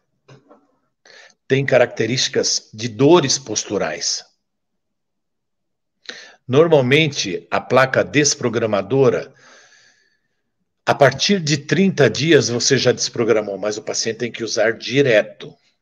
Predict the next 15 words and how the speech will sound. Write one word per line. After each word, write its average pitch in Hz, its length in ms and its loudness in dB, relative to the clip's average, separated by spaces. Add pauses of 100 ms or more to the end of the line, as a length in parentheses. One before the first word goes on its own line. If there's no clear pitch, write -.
(200)
direto, 107 480 -4
de 95 140 -16
manhã, 98 360 -6
de 117 140 -8
tarde, 107 400 -4
de 95 140 -12
noite, 113 420 -4
tira 98 280 -6
só 131 580 2
pra 110 360 0
se - 200 -6
alimentar, 101 840 -2 (460)
tira 123 400 0
pra, 101 600 -4 (580)
pra 92 520 -2